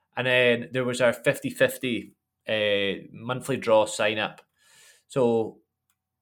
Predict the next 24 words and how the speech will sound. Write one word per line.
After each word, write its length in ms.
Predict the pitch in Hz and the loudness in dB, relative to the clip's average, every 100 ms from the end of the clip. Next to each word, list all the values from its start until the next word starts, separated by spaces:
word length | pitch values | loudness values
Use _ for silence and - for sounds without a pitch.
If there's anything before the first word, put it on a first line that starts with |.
| _ _ _ _ _ _ _ _ | _ _ _ _ _ _ _ _
up 140 | 131 143 | 0 0
until 260 | 135 127 | -2 -4
now, 220 | 120 127 127 | 0 2 4
to 920 | 127 123 - - _ _ _ _ - | 4 0 -6 -14 _ _ _ _ -6
take 200 | 147 - | -4 0
part 220 | 143 151 | 4 4
in 80 | 139 | 4
a 40 | 127 | 0
fifty 320 | 139 - 127 | 0 0 -4
fifty 320 | - 127 127 | -4 -4 -6
draw, 340 | - 127 123 | -2 2 4
you 160 | 123 117 | 4 0
needed 240 | 127 131 | -4 -6
to 80 | 127 | -8
fill 220 | 113 120 | -4 -2
in 80 | 110 | -2
a 40 | 98 | -4
form, 680 | - 143 143 143 135 127 104 | 6 10 10 10 8 2 -8
then 160 | 98 | -8
hand 240 | 98 101 101 | -4 -4 -4
it 140 | - | -2
in 160 | 131 143 | -2 -2
to 120 | 135 | -6
someone, 760 | - 143 131 131 131 127 123 | 0 2 2 0 -2 -2 -6